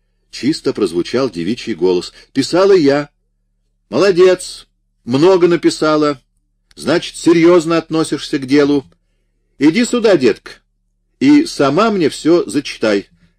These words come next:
Мелковат почерк. Академику и в очках не справиться». По проходу быстро застучали каблучки. Фёдор Иванович узнал эту девушку. Почти чёрные волосы двумя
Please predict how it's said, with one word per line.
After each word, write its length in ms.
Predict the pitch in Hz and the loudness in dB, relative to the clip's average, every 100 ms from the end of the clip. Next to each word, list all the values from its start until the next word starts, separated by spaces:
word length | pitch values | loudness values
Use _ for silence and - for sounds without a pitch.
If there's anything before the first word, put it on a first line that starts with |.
| _ 120 | _ -2
Мелковат 580 | 175 - 185 190 180 | 0 2 2 2 -2
почерк. 640 | - 156 104 - - - _ _ _ _ - | 2 2 2 -4 -18 -20 _ _ _ _ -8
Академику 680 | 123 - 139 185 190 180 175 | -6 0 2 4 4 2 4
и 100 | 165 | 6
в 60 | 160 | 4
очках 440 | - - 143 - | -2 -2 -4 -4
не 80 | 101 | -12
справиться». 640 | - 107 85 71 - - _ _ _ _ _ _ _ _ _ _ _ _ _ _ _ _ _ _ | -8 -6 -4 -6 -14 -20 _ _ _ _ _ _ _ _ _ _ _ _ _ _ _ _ _ _
По 120 | 95 | -10
проходу 500 | - 95 - 143 139 | -6 -6 0 0 0
быстро 680 | 80 78 147 - 127 123 123 - | -2 -2 -4 -6 -4 -2 -4 -6
застучали 640 | 85 101 101 87 107 107 | -12 -10 -10 -8 -4 -4
каблучки. 760 | - 98 92 98 - - 73 _ _ _ _ _ _ _ | -6 -8 -8 -12 -14 -14 -14 _ _ _ _ _ _ _
Фёдор 260 | 107 104 | -4 0
Иванович 360 | 107 113 113 - | 0 -2 -4 -10
узнал 460 | 117 90 101 117 98 | -10 -8 -4 -2 -4
эту 180 | - 78 | -6 -8
девушку. 600 | 80 69 - - - - _ _ _ _ _ _ - | -6 -6 -8 -18 -20 -20 _ _ _ _ _ _ -8
Почти 360 | 90 - 120 | -8 -6 -8
чёрные 420 | 113 123 117 117 110 | -4 -2 -2 0 0
волосы 440 | 123 110 - 87 | 2 0 -2 -8
двумя 520 | 76 95 104 107 98 | -4 -2 -2 -2 -4